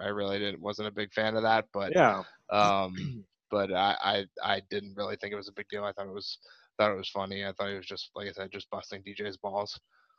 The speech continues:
Speaker 2: <laughs> Yeah, they, um, I just kept, yeah, I just kept seeing them misquoting, like, they, they were leaving words out whenever he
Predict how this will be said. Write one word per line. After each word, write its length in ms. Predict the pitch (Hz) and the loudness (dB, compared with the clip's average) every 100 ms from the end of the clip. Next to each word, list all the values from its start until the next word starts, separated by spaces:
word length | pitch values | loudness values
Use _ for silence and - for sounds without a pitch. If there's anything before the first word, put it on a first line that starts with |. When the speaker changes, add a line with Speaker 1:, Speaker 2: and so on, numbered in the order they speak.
| _ 180 | _ 0
Speaker 2:
<laughs> 240 | - 254 - 320 - 269 214 - - - - - - | 4 4 8 6 8 6 6 4 -4 -4 -6 -16 0
Yeah, 160 | 135 156 | 10 12
they, 200 | 147 151 | 12 12
um, 600 | 143 139 131 123 117 110 - _ _ - | 12 12 10 8 4 -2 -8 _ _ 2
I 80 | 147 | 6
just 200 | 165 143 | 6 10
kept, 360 | 147 139 127 | 12 12 10
yeah, 260 | 123 123 113 | 8 8 8
I 40 | |
just 180 | 123 131 | 6 2
kept 220 | 139 117 | 2 4
seeing 280 | - 123 117 | 4 4 4
them 380 | 113 110 107 101 _ _ _ _ _ _ | 2 0 -2 -8 _ _ _ _ _ _
misquoting, 580 | 117 117 110 - 113 110 | 0 0 0 2 6 6
like, 140 | 104 101 | 4 2
they, 120 | 110 | 2
they 160 | 90 | 2
were 120 | 107 104 | 2 2
leaving 380 | 113 107 104 | 2 0 -2
words 240 | 104 110 101 | 0 0 2
out 200 | 98 85 | 0 0
whenever 280 | 92 98 98 | -4 -6 -4
he 320 | 101 101 95 | -4 -4 -6